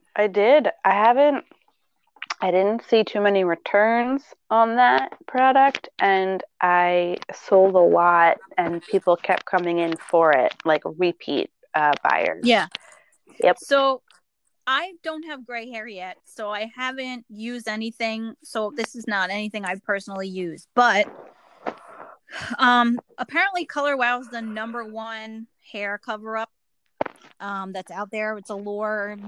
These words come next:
Speaker 2: Beauty, whatever, has the seal on it. So,
Speaker 1: Mm-hmm.
Speaker 2: um, they have, uh, how many? They have six shades.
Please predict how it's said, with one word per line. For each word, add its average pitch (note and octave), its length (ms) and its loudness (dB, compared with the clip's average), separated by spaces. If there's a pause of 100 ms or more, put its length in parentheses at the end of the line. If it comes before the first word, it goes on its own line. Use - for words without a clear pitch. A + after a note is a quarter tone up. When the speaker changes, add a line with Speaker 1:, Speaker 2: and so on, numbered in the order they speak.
Speaker 2:
Beauty, G#3+ 460 -10
whatever, G3+ 420 -2
has G3+ 240 -4
the - 100 -20
seal G3+ 320 -6
on G3+ 220 -4
it. G3+ 140 -12 (440)
So, A3+ 460 2
Speaker 1:
Mm-hmm. - 500 -14
Speaker 2:
um, A3+ 360 -8 (180)
they A#3 140 -10
have, B3 180 -8 (360)
uh, G#3+ 360 -6 (120)
how C#4 80 -16
many? C#4 220 -12 (220)
They A3+ 100 -8
have A3 140 -10
six - 520 -14 (640)
shades. F#3+ 760 -8